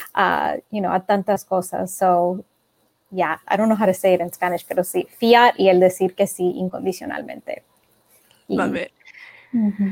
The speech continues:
Speaker 2: Ya. Acuérdense que estamos respondiendo preguntas para los demás que tengan alguna pregunta que nos quieran hacer sobre la Virgen, cualquier experiencia. Y seguimos.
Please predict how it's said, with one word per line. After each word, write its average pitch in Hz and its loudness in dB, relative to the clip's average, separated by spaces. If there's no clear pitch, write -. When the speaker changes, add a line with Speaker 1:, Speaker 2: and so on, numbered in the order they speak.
Speaker 2:
Ya. 240 -4
Acuérdense 262 2
que 233 4
estamos 226 2
respondiendo 226 2
preguntas 220 0
para 190 4
los 185 2
demás 190 -2
que 202 -6
tengan 196 -4
alguna 190 -4
pregunta 226 -2
que 220 -2
nos 202 -8
quieran 202 0
hacer 247 4
sobre 196 -2
la 180 2
Virgen, 240 2
cualquier 208 -2
experiencia. 233 4
Y 214 0
seguimos. 233 0